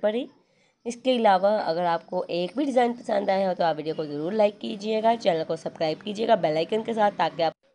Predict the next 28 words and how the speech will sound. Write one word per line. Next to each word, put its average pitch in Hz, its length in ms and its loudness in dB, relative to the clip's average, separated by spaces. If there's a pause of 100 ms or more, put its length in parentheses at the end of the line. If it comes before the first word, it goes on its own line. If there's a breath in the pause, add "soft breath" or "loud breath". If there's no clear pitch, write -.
(160)
आपको 214 300 0
फैशन 262 300 0
से 262 160 -4
रिलेटेड 175 280 4
न्यू 175 160 -2
न्यू 170 120 2
अपडेट 165 360 -2
मिलती 165 300 0
रहें। 254 280 2 (720)
इसके 233 340 -4
अलावा 170 260 0
अगर 185 160 0
आप 214 140 -2
फैशन 220 360 -2
से - 160 -6
रिलेटेड 180 360 0
कोई 190 260 4
भी 285 120 -4
वीडियो 196 220 -2
देखना 180 260 -2
चाहते - 260 -6
हैं, 185 120 -6
आपको 165 180 -8
मेरे 165 160 -2
चैनल 160 220 0
पर 160 140 -4
मिल 165 280 -2
जाएगी। 185 420 2